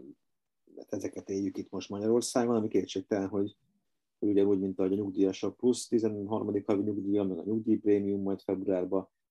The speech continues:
a gyermeket nevelők eszi visszatérítése most az év elején, és most az üzemanyagárak befagyasztása három hónapra, de majd ne lepődjünk meg, hogyha az áprilisig a választásokig is el fog tartani. Ö,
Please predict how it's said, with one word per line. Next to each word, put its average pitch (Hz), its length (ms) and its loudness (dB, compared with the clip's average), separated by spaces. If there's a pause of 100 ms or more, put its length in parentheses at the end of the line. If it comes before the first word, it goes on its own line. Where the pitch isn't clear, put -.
(240)
a 92 80 -6
gyermeket 98 400 -2
nevelők 90 360 -2
eszi 110 320 2
visszatérítése 98 880 0
most 95 260 -6
az 92 100 -2
év 95 180 4
elején, 95 420 2 (500)
és 113 220 4
most 107 180 -4
az 104 60 2
üzemanyagárak 92 640 0
befagyasztása 92 760 -2
három 117 320 0
hónapra, 117 640 0 (380)
de 98 80 0
majd 98 160 4
ne 104 80 4
lepődjünk 95 500 2
meg, 95 120 -2
hogyha 95 260 -4
az 92 80 2
áprilisig 90 540 -2
a - 20 0
választásokig 92 560 -4
is 95 100 -2
el 95 160 0
fog 110 160 -6
tartani. 117 580 -2 (1300)
Ö, 95 440 -6